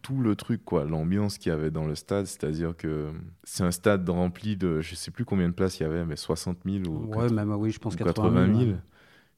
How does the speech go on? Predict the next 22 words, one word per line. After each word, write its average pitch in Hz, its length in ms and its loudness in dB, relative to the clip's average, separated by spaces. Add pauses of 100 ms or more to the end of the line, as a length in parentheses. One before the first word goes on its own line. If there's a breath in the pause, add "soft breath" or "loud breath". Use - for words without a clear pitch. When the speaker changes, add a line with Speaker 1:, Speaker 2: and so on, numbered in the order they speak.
Speaker 1:
Et, 82 240 2
euh, 78 240 4
au 92 80 2
moment 101 500 2
où 82 400 -2
ils 85 80 0
se - 160 -4
mettent 98 200 2
en 87 80 4
position 87 520 0
pour, 76 340 -2
euh, 71 340 -6
pour 80 120 -4
partir, 110 540 -2
le 82 80 0
stade, 95 320 -2
il 78 160 -6
est, - 100 -6
il 78 140 -8
est 76 100 -10
complètement 92 440 -2
silencieux. 92 560 -4